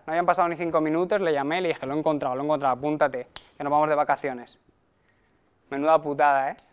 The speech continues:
Después de, <laughs> después de dos añitos hemos hecho cuatro cruceros, nos acabamos de volver de Asia también, y ya estamos planificando el siguiente. Eso es realmente lo que yo estaba compartiendo, y gracias a eso, gracias a compartirlo con las personas,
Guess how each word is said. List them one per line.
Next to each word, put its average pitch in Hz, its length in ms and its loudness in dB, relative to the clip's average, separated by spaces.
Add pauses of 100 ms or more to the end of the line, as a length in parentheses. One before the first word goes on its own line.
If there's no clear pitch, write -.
(180)
Después 151 360 -2
de, 160 300 4 (480)
<laughs> - 480 -20
después 170 400 6
de 185 100 12
dos 180 140 8
añitos 180 380 4
hemos 175 160 -2
hecho 165 240 0
cuatro 165 280 6
cruceros, 175 680 2 (500)
nos 151 120 -4
acabamos 147 260 2
de 156 60 4
volver 151 340 2
de 151 80 4
Asia 165 300 0
también, 147 340 -4 (340)
y 151 60 -10
ya 143 80 -2
estamos 151 220 -2
planificando 143 500 -4
el 135 80 -6
siguiente. 151 420 -4 (540)
Eso 226 280 2
es 196 40 0
realmente 190 480 4
lo 185 100 2
que 156 120 -2
yo 160 140 0
estaba 160 300 0
compartiendo, 143 560 -4
y 127 60 -10
gracias 165 580 0
a 147 160 2
eso, 208 300 -4 (280)
gracias 165 220 0
a 170 60 2
compartirlo 160 540 2
con 151 120 -4
las 143 120 -4
personas, 170 560 -4